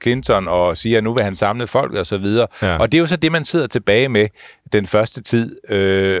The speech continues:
Speaker 1: og så, og, og egentlig nok helt frem til indsættelsen, hvor han jo så gør det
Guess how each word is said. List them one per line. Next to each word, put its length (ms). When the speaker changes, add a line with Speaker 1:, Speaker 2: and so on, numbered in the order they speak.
Speaker 1:
og 140
så, 120
og, 220
og 140
egentlig 260
nok 200
helt 260
frem 220
til 240
indsættelsen, 840
hvor 440
han 220
jo 180
så 180
gør 220
det 200